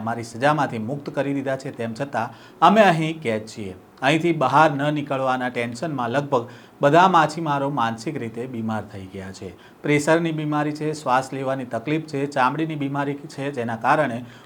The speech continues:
ખૂબ પરેશાન છીએ. તેમ છતાં અહીંથી માત્ર બાવીસ માછીમારોને જ મુક્ત કરવામાં આવે છે. અમારા દોઢસો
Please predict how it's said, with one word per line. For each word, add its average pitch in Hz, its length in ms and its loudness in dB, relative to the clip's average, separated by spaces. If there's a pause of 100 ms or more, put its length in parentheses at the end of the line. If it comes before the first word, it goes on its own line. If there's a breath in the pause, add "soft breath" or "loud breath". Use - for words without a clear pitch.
(120)
ખૂબ 170 160 2 (100)
પરેશાન 120 500 -2
છીએ. 101 260 -12
તેમ 127 200 -4
છતાં 131 440 -2
અહીંથી 131 360 -6
માત્ર 113 340 -4 (460 loud breath)
બાવીસ 151 440 6
માછીમારોને 123 720 -2
જ 110 220 -10
મુક્ત 120 240 -10
કરવામાં 92 440 -14
આવે 90 220 -18
છે. 90 100 -18 (360 loud breath)
અમારા 143 360 4 (100)
દોઢસો 127 380 0